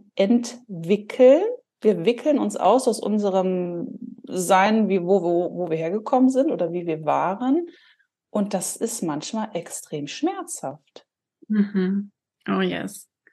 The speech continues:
Speaker 1: Mhm.
Speaker 2: Jesus, ja, sehr schmerzhaft. Und jetzt auch in dem Zusammenhang fällt mir ein,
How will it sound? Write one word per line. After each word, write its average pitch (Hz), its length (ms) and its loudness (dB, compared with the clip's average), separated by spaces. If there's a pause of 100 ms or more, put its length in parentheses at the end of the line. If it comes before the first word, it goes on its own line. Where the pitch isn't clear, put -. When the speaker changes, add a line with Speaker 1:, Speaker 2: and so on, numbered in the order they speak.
(100)
Speaker 1:
Mhm. 185 580 -12 (240)
Speaker 2:
Jesus, 226 720 4 (160)
ja, - 340 2 (460)
sehr 202 260 6
schmerzhaft. 190 680 -2
Und 202 140 4
jetzt 202 160 4
auch 190 120 0
in 196 100 6
dem 208 160 4
Zusammenhang 202 560 2
fällt 185 300 -2
mir 190 160 2
ein, 185 480 2